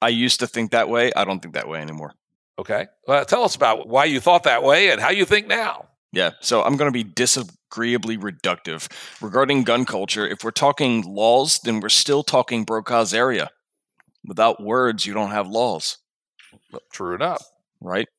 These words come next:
Speaker 1: So words are really the driving function here. When we talk about current thingers, we're not talking about psychologically sensitive people. We're not talking about victims who are waiting to get trashed on by some, whatever their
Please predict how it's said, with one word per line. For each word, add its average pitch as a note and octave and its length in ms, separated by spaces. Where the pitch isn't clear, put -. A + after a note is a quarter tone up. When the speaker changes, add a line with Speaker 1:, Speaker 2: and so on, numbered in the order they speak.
Speaker 1:
So A2+ 420
words B2+ 640
are A2 160
really B2 400
the G2 160
driving A2 540
function A#2 380
here. D2 340
When G#2+ 160
we A2 80
talk D#3+ 240
about B2+ 260
current B2+ 380
thingers, A2 400
we're A#2 80
not D3 160
talking D3 320
about F#2+ 220
psychologically G#2 840
sensitive F#2+ 580
people. G2+ 440
We're A#2 120
not A#2 160
talking A2 340
about F#2+ 340
victims F2+ 520
who F#2 100
are F2+ 100
waiting F#2+ 360
to F2 80
get E2+ 140
trashed F#2+ 500
on E2+ 200
by E2 260
some, F2+ 440
whatever F#2 260
their F2 120